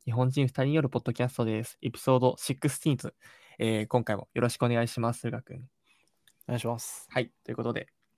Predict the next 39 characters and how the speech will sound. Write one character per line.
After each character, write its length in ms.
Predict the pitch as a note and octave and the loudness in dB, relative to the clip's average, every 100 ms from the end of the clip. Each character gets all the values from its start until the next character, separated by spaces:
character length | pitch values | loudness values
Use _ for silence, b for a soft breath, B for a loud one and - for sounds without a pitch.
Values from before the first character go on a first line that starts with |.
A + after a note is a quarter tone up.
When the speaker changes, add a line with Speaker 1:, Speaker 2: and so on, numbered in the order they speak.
| _ - | _ -4
Speaker 1:
え 920 | A#2 A2+ A2+ A2+ A2+ A2 A2 A2 A2 | 0 0 0 0 0 -2 -2 -4 -6
ー、 640 | _ _ _ _ _ _ _ - | _ _ _ _ _ _ _ 4
ト 100 | B2 | 8
レ 140 | A#2+ | 10
ー 20 | |
ド 220 | A#2 A#2 | 10 8
デ 100 | A2 | 6
ッ 60 | A2+ | 4
ド 80 | B2+ | 6
ラ 80 | A2+ | 6
イ 80 | A2 | 6
ン 40 | |
が 220 | G#2 G#2 _ b b b b _ | 2 0 _ b b b b _
つ 160 | - C3 | 6 8
い 100 | A#2 | 8
に 80 | A2 | 6
や 120 | A2 | 2
っ 60 | |
て 440 | - - A#2+ A#2+ - _ - | 2 6 6 6 2 _ -14
き 140 | - - | -12 2
て 280 | B2+ A2+ G#2+ | 4 6 4
し 280 | - - | 0 0
ま 120 | A2+ A2+ | 2 2
っ 60 | - _ - | -2 _ 4
た 220 | A#2 A2+ | 6 6
っ 60 | - _ | 4 _
て 100 | A#2+ | 6
い 60 | A#2 A#2 | 6 6
う 20 | |
風 220 | C3 A#2 | 6 6
に 60 | G#2 | 4
言 60 | |
っ 40 | - | 0
て 100 | A2+ | 0
い 40 | |
い 20 | |
の 80 | A2 | 0
か 80 | G2+ | 0
な？ 220 | G2+ | -2